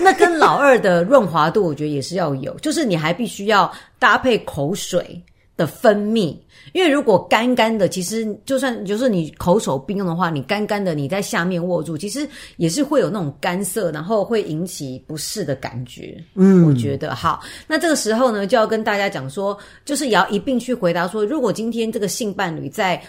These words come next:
Speaker 1: 床上的性表现不好，到底该怎么办？于是我就要提出说呢，我们在性学研究所呢，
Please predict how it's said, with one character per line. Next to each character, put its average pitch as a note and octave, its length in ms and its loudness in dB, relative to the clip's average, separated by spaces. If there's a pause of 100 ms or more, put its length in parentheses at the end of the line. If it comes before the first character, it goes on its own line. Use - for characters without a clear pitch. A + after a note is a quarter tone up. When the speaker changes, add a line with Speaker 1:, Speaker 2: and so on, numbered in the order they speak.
(120)
Speaker 1:
床 F#3 180 -4
上 G3 260 -4
的 D3+ 320 -4
性 F#3+ 460 -6 (400)
表 C3 180 -2
现 F#3 240 -2
不 F#3+ 200 -2
好， - 180 -4
到 A3+ 100 -2
底 F3 80 0
该 E3 140 -4
怎 D3+ 100 -8
么 C3+ 80 -8
办？ E3+ 160 -4 (220)
于 E3+ 100 -2
是 F3+ 140 -2
我 D3 160 0
就 E3+ 80 -4
要 F#3+ 100 0
提 D#3 200 -6
出 F#3+ 160 -6
说 G3 200 -2
呢， F3+ 140 -4
我 C#3+ 40 -6
们 C#3 100 -6
在 G3+ 100 -6
性 G3 220 -6
学 E3+ 140 -6
研 D3 160 -4
究 F#3+ 140 -4
所 C#3 200 -8
呢， C#3 280 -6